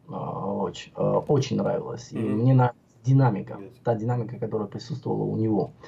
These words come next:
Speaker 1: А, и более того, скажу, вот сейчас Саня не делает так, как раньше, да, и вот я даже ему лично высказывал, что, Саня,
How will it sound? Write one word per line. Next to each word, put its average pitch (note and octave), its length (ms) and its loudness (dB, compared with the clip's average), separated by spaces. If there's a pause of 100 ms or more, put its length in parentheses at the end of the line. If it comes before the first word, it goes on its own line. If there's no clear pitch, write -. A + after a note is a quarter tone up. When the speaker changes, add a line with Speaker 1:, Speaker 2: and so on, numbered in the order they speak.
(320)
Speaker 1:
А, G2+ 220 4
и C#3 100 4
более D#3 380 6
того, C#3 340 2
скажу, B2 480 -2
вот A2 180 -2
сейчас - 380 -4
Саня A2+ 300 -2
не A2 160 -2
делает B2+ 420 4
так, G2+ 160 0
как - 180 -4
раньше, - 360 0
да, A2+ 220 2
и F#2 200 0
вот - 200 -8 (240)
я A2+ 200 4
даже A2 220 2
ему G#2+ 160 0
лично G#2+ 280 -4
высказывал, G2+ 500 0
что, - 160 -10
Саня, G2 360 -4